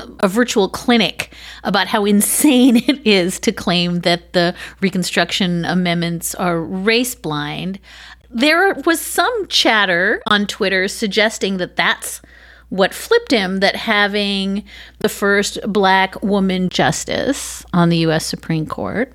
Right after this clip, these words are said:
just take you to school about how inane this theory is might have moved him. Does that have any salience for you?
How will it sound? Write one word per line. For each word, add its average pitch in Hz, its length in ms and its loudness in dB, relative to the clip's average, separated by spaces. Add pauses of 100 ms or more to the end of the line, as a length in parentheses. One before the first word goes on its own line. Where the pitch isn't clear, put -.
(140)
just 185 240 -2
take 202 460 0
you 190 200 0
to 170 100 0
school 196 640 2
about 170 320 2
how 175 260 0
inane 175 560 0
this 180 220 -6
theory 214 460 2
is 170 440 -2 (420)
might 185 300 4
have 180 140 -2
moved 175 320 -2
him. 175 340 -4
Does 240 220 0
that 294 200 4
have 349 280 0
any 269 640 0
salience 285 540 0
for 302 100 -10
you? 294 240 -6